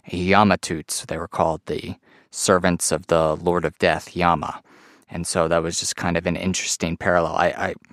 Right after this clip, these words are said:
don't know what to make of it, but, um, kind of, uh, cool that a, a similar idea, you know, has emerged in two vastly different cultures across the world, that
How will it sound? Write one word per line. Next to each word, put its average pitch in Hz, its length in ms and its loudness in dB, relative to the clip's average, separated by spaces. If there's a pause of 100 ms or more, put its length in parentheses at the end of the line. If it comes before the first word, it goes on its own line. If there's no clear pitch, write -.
(720)
don't 92 160 0
know 85 100 2
what 80 160 -2
to - 80 -4
make 90 260 2
of 92 80 -10
it, 80 180 -6
but, - 200 -6 (560)
um, 80 480 -6 (640)
kind 92 240 2
of, - 360 -4 (640)
uh, - 200 -18
cool 98 240 0
that 87 200 6
a, 85 320 0
a 85 220 -4 (160)
similar 101 460 6
idea, 90 600 6 (200)
you 101 120 -4
know, 80 260 -6
has - 460 -4 (200)
emerged 95 540 4
in 80 140 -4
two 90 400 -4 (560)
vastly 95 420 2
different - 540 0 (540)
cultures 85 680 -2
across - 380 0
the 87 80 -8
world, 85 360 4
that 67 200 -4